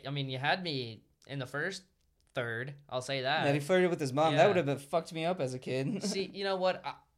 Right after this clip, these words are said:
Speaker 1: I could even buy flirting with the mom. I, I totally realistic that a kid said you sucked. Flirting with the mom, I'm like,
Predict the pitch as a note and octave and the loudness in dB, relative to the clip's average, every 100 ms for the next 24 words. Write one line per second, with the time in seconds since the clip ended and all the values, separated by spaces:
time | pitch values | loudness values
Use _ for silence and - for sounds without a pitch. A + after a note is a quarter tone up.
0 | _ - G4 D4 A3 F#3 D3 C#3 C#3 C#3+ | _ -4 -2 -4 -6 -4 -4 0 0 2
1 | C#3 C3 - C#3+ C#3 B2+ B2 - G#2 B2+ | 0 -6 -10 -6 -6 -6 -10 -12 -12 -12
2 | G2+ _ _ _ _ - C#3 D#3 - C3 | -14 _ _ _ _ -4 -2 -2 -2 -4
3 | C3 B2+ D#3+ E3+ E3 D3+ C#3 _ C3+ E3+ | -4 -6 -10 -8 -8 -8 -12 _ -8 -4
4 | E3+ E3+ D#3+ D3 C3+ - C3 A2+ B2 - | -6 -8 -12 -12 -10 -10 -10 -10 -12 -12
5 | D#2 - _ _ _ _ - D#3 D#3 D3 | -14 -14 _ _ _ _ -8 -8 -8 -10
6 | C#3+ C#3+ C#3 B2 A#2 A#2 | -6 -4 -4 -6 -10 -12